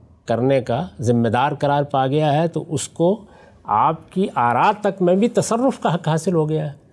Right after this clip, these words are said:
जब वो हक़ हासिल हो गया है, तो जिस तरह बाकी खैर खाई के काम वो अपनी ज़िंदगी में करता था, मरने से पहले ये वसीयत भी कर देगा कि मेरे बाद किसी को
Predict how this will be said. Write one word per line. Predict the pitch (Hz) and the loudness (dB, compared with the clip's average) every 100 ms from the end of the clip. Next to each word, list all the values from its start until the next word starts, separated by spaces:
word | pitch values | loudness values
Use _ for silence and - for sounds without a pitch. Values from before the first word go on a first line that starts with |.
| - - _ - | -20 -20 _ -2
जब | 135 175 | 0 2
वो | 170 | 2
हक़ | 127 156 | 0 -2
हासिल | 117 120 240 | -2 0 2
हो | 269 | 2
गया | 247 180 95 | 4 2 2
है, | 82 - - - - | -4 -10 -20 -20 -14
तो | - | -8
जिस | 127 175 - | -4 -4 0
तरह | 233 | 2
बाकी | 170 120 127 269 262 | 2 0 0 0 0
खैर | - 165 | 2 -2
खाई | - 165 208 | 0 2 2
के | 202 | 2
काम | 175 123 139 | 0 0 0
वो | 156 147 | 2 0
अपनी | - 139 | 0 -2
ज़िंदगी | 107 95 117 170 | 0 -2 2 4
में | 208 | 2
करता | 185 120 143 202 | 2 -2 0 0
था, | 113 85 - - - - _ _ | -2 -4 -8 -20 -20 -20 _ _
मरने | 101 101 127 170 | -4 0 2 4
से | 180 156 | 4 0
पहले | - 117 151 143 | 0 0 2 0
ये | 85 | -2
वसीयत | 78 - 151 202 | -6 -4 -4 -2
भी | - | -4
कर | 240 - | -4 -4
देगा | 202 214 208 | -2 -4 -2
कि | 196 | -2
मेरे | 151 151 | 0 0
बाद | 147 160 156 | 0 -2 -4
किसी | 127 147 | -6 -4
को | 139 | -6